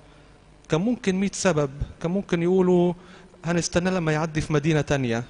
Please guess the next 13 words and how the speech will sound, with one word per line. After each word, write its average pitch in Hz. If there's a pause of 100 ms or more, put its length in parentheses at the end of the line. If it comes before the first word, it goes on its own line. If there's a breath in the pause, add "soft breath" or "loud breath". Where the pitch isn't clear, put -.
أو 151
"هنروح 156
دلوقتي 151
ونجيله 147
كمان 147
شوية". 120 (920 loud breath)
أهي 135
كمان 151
شوية 147 (440)
وبكرة 139 (240)
ونستنى، 165 (1040)
كل 156
ده 143